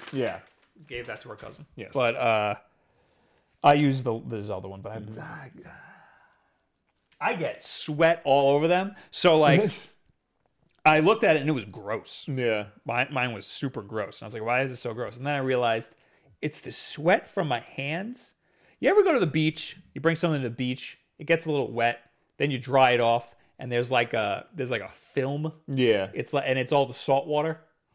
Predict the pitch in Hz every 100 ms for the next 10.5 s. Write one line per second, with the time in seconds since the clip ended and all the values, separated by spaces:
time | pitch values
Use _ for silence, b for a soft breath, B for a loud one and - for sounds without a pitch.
0 | _ _ _ _ _ _ 175 160 - 131
1 | - - 208 180 160 - 147 131 117 -
2 | - 156 170 127 - - _ _ - 139
3 | 131 127 147 151 139 123 123 139 117 110
4 | 131 113 104 110 127 117 127 110 117 117
5 | 123 127 127 - 120 101 - _ _ _
6 | _ _ - 127 95 - _ _ _ _
7 | _ _ _ _ _ _ _ _ _ _
8 | _ _ - 110 92 - 117 95 _ _
9 | - 160 123 120 110 123 117 - 113 135
10 | 123 117 - 117